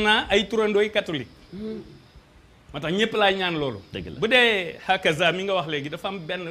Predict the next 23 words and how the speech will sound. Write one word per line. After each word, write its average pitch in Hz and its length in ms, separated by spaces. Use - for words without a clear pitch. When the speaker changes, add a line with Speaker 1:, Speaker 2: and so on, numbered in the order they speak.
Speaker 1:
lu 175 80
ñuy 196 240
tudde 156 280
zaid 165 460
plus 180 300
boo 156 200
xamante 160 380
ni 151 80
bii 151 140
ku 165 100
tedd 156 300
ki 160 80
daf 147 200
ko 170 80
ko 160 140
defal. 135 240
Speaker 2:
Hmm. 147 200
Speaker 1:
Moom 160 160
ba 196 100
muy 208 100
nekk 202 280
tout 175 180
tànk, 135 240